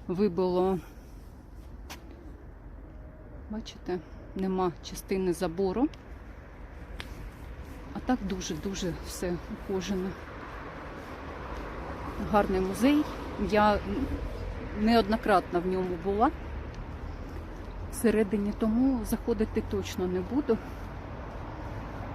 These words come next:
Ну, оці кущі вражають прямо. Ось так він виглядає.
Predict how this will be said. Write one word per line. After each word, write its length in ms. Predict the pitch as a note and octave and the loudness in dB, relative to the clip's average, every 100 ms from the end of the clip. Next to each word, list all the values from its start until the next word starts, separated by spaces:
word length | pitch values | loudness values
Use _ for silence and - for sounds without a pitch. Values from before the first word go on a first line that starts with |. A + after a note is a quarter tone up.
| - | -2
Ну, 80 | A3 - A#3+ | -2 0 -2
оці 240 | - A#3+ - | 0 -2 0
кущі 360 | A3 - D4 F4 - - - - | -4 0 4 4 2 -6 -4 0
вражають 540 | A3+ A3 G#3+ E3+ F3 | 0 2 2 4 2
прямо. 440 | F#3 - G#3 G3 G3 - - - - - - - - - - - - - - - | -2 -2 -2 0 -2 -4 -6 -6 -6 -6 -6 -6 -6 -6 -6 -6 -6 -6 -6 -6
Ось 80 | - | -2
так 140 | A3 F#3+ | 0 0
він 80 | G3 | 0
виглядає. 600 | F#3 F3+ F#3+ G#3+ D4+ C4+ | 0 0 2 6 6 4